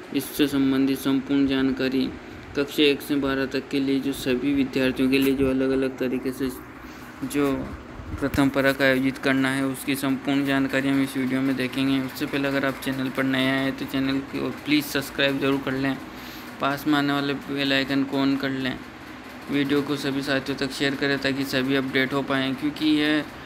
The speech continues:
प्रथम परख नौ सितंबर को सभी को WhatsApp ग्रुपों के माध्यम से एक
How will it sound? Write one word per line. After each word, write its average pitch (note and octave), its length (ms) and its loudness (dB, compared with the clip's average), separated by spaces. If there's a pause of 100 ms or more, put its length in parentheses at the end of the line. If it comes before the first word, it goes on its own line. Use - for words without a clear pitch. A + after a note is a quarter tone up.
(120)
प्रथम D3 300 2
परख C#3 280 0 (100)
नौ C#3 680 2 (480)
सितंबर C#3+ 520 2
को C#3 200 0
सभी C3+ 380 -2
को C3+ 300 0
WhatsApp C3+ 280 -4
ग्रुपों C3+ 280 -2
के C3+ 120 0
माध्यम C3+ 440 0
से C3+ 160 -4 (640)
एक C#3+ 360 -2